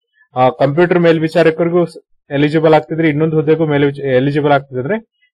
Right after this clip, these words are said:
ಎರಡರಲ್ಲಿ ಒಂದು ಹುದ್ದೆಗೆ ನೀವ್ ಏನ್ ಮಾಡ್ಬೇಕಪ್ಪ ಅಂದ್ರೆ ಅರ್ಜಿಯನ್ನ ಸಲ್ಲಿಸಬೇಕು, ಬಿಟ್ಟು ಎರಡಕ್ಕೂ ನೀವು ಅರ್ಜಿಯನ್ನ ಸಲ್ಲಿಸಂಗಿಲ್ಲ. ಬ್ಯಾಂಕಿನ ಮಾಹಿತಿ ಹಾಗೂ ಸೂಚನೆಗಳನ್ನ ಅದ-, ಅರಿಯದೆ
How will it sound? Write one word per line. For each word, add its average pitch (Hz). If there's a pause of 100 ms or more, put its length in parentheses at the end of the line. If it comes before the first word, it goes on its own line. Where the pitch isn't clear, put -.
ಎರಡರಲ್ಲಿ 170
ಒಂದು 170
ಹುದ್ದೆಗೆ 165
ನೀವ್ 156
ಏನ್ 147
ಮಾಡ್ಬೇಕಪ್ಪ 139
ಅಂದ್ರೆ 170
ಅರ್ಜಿಯನ್ನ 135
ಸಲ್ಲಿಸಬೇಕು, 143
ಬಿಟ್ಟು 156
ಎರಡಕ್ಕೂ 156
ನೀವು 165
ಅರ್ಜಿಯನ್ನ 147
ಸಲ್ಲಿಸಂಗಿಲ್ಲ. 120 (640)
ಬ್ಯಾಂಕಿನ 175
ಮಾಹಿತಿ 170
ಹಾಗೂ 165
ಸೂಚನೆಗಳನ್ನ 160
ಅದ-, 135
ಅರಿಯದೆ 165